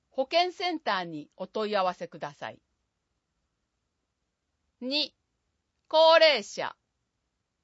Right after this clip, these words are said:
高齢者肺炎球菌予防接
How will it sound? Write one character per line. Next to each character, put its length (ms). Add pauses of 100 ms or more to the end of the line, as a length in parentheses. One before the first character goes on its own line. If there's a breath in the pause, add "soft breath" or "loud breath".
(1040)
高 260
齢 220
者 380
肺 380
炎 200
球 260
菌 400
予 200
防 200
接 200